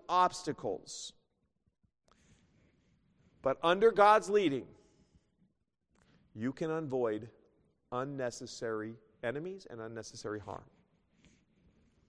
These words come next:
God led Israel through a well-paved path out of Egypt.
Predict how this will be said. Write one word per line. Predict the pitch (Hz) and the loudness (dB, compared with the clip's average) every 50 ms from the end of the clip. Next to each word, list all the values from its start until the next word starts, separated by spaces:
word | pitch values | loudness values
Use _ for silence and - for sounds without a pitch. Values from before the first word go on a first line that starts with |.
| _ _ _ _ _ _ _ - - _ _ _ _ _ - | _ _ _ _ _ _ _ -20 -20 _ _ _ _ _ 0
God | 110 135 147 165 185 180 | 4 6 8 8 8 6
led | 196 220 190 | 6 4 4
Israel | 185 151 117 113 113 110 120 | 4 2 2 0 0 0 0
through | 117 - 135 131 | -2 0 0 2
a | 123 | 2
well-paved | 120 117 131 139 156 165 160 - 160 165 165 160 - - | 2 4 4 4 4 2 0 -2 -2 -2 -2 -4 -6 -6
path | - 185 123 90 - - - - - - | -4 -2 -2 -2 -2 -6 -14 -20 -10 -6
out | 117 113 117 | -4 -2 -2
of | 123 120 113 | -2 -4 -6
Egypt. | 113 107 98 - - - - _ - | -8 -10 -10 -12 -14 -14 -16 _ -20